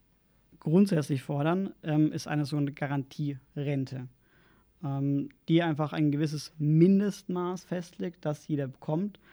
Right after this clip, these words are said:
um auch im Alter eben ein würdevolles Leben bestreiten zu können. Haben wir auch in anderen Bereichen, äh, auch mit dem Thema Grundeinkommen, was für uns perspektivisch wichtig ist,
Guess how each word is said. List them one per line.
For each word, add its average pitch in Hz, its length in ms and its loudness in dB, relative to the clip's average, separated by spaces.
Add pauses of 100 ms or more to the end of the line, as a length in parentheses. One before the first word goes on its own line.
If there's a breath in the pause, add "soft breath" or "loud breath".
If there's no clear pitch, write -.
(220 soft breath)
um 165 180 6
auch 143 300 0
im 147 180 0
Alter 156 380 -2
eben 147 220 2
ein 139 120 0
würdevolles 143 600 -2
Leben 143 340 2
bestreiten 135 560 -6
zu - 120 -12
können. 170 460 -2 (1200 soft breath)
Haben 147 260 4
wir 143 160 4
auch 143 100 -4
in 143 60 0
anderen 147 280 0
Bereichen, 156 640 0
äh, - 40 -8
auch 139 440 -4
mit 135 160 -4
dem 135 160 0
Thema 139 440 -2 (440)
Grundeinkommen, 160 800 0
was 139 180 -8
für 156 140 -8
uns 147 180 -2
perspektivisch 139 840 -6
wichtig 160 480 -4
ist, 156 280 -4